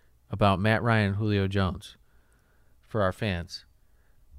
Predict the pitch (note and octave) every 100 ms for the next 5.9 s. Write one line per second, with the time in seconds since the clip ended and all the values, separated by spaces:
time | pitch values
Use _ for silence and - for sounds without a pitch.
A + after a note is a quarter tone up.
0 | - _ - - A2+ A#2+ D3 D3 C3 B2
1 | A#2 A2 G#2 A#2 B2 B2 G#2 - A#2 F#2
2 | - - - - - - - - - -
3 | - - - - A2 G#2 G2+ G2 A#2 A#2
4 | A2+ A2 F#2 G#2+ G#2 G#2+ G#2 F#2+ F#2 F#2
5 | E2+ - - F2 F#2+ E2 - -